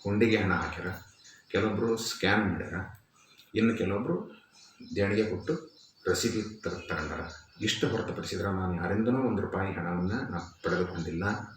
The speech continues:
ನಾನು ಹಣವನ್ನು ದುರುಪಯೋಗ ಮಾಡ್ಕೊಂಡಿದ್ದೀನಿ ಅಂತ ಕೆಲವು ಭಕ್ತರೇನು ಆರೋಪ ಮಾಡಿರಲ್ಲ. ಇದು ಶುದ್ಧ ಸುಳ್ಳು, ಸತ್ಯಕ್ಕೆ ದೂರವಾದ ಸಂಗತಿ. ನನ್ನ ತೇಜೋವಧೆ ಮಾಡ್ಲಿಕ್ಕೆ, ನನ್ನ ಹೆಸರಿಗೆ ಕಳಂಕ ತರಲಿಕ್ಕೆ, ಜೊತೆಗೆ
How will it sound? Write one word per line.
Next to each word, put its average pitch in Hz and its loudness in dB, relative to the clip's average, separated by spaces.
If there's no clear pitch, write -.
ನಾನು 87 2
ಹಣವನ್ನು 92 2
ದುರುಪಯೋಗ 92 2
ಮಾಡ್ಕೊಂಡಿದ್ದೀನಿ 90 0
ಅಂತ 85 0
ಕೆಲವು 82 -4
ಭಕ್ತರೇನು 90 -2
ಆರೋಪ 92 -2
ಮಾಡಿರಲ್ಲ. 87 -2
ಇದು 92 -2
ಶುದ್ಧ 101 0
ಸುಳ್ಳು, 104 4
ಸತ್ಯಕ್ಕೆ 123 2
ದೂರವಾದ 95 2
ಸಂಗತಿ. 80 -6
ನನ್ನ 92 4
ತೇಜೋವಧೆ 104 4
ಮಾಡ್ಲಿಕ್ಕೆ, 92 0
ನನ್ನ 85 -2
ಹೆಸರಿಗೆ 90 -4
ಕಳಂಕ 107 2
ತರಲಿಕ್ಕೆ, 90 -4
ಜೊತೆಗೆ 110 -2